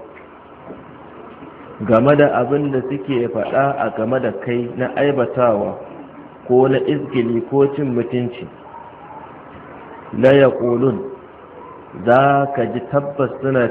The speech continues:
cewa, inna ma kunna nakhudu wa nal'ab. Ai mun ɗan kutsa ne irin ƴan hirace-hiracen mu na ban dariya." Da wasa ma muke ne. Ai dama ko,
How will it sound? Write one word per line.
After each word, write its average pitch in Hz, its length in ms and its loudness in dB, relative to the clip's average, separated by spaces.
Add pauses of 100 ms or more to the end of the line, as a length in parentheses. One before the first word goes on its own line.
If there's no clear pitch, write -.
cewa, 113 460 2 (400)
inna 143 360 2
ma 123 300 2
kunna 143 400 0
nakhudu 135 480 -2
wa 156 160 0
nal'ab. 165 320 0 (1200)
Ai 135 80 6
mun 180 160 6
ɗan 180 240 4
kutsa 175 380 0
ne 170 100 2
irin 175 240 2
ƴan 170 240 2
hirace-hiracen 160 720 0
mu 160 80 -2
na 147 120 2
ban 156 180 -2
dariya." 143 380 2 (1120)
Da 117 100 4
wasa 123 340 2
ma 185 160 2
muke 196 300 0
ne. 123 120 -10 (3250)
Ai 214 140 6
dama 196 360 4
ko, 196 200 0